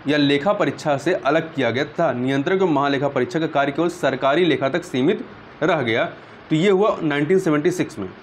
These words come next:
वर्ष नाइनटीन सेवेंटी सिक्स से पूर्व भारत के नियंत्रक एवं महालेखा परीक्षक अर्थात कैग को लेखांकन और लेखा परीक्षा, accounting और auditing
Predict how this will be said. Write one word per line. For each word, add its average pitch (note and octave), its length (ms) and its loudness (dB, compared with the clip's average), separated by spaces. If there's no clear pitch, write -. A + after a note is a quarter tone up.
वर्ष G#3 200 0
नाइनटीन F#3+ 280 4
सेवेंटी G#3 240 2
सिक्स G#3+ 180 -2
से G3+ 80 2
पूर्व C#3 320 2
भारत C#3 300 0
के F3+ 60 0
नियंत्रक D3+ 380 2
एवं F#3+ 100 2
महालेखा D3 300 2
परीक्षक D3 300 0
अर्थात D#3 300 0
कैग G3+ 200 2
को B2 340 0
लेखांकन D#3 600 2
और F3 180 4
लेखा C#3+ 300 2
परीक्षा, C3 420 0
accounting D#3 520 0
और A3+ 140 2
auditing C#3 440 0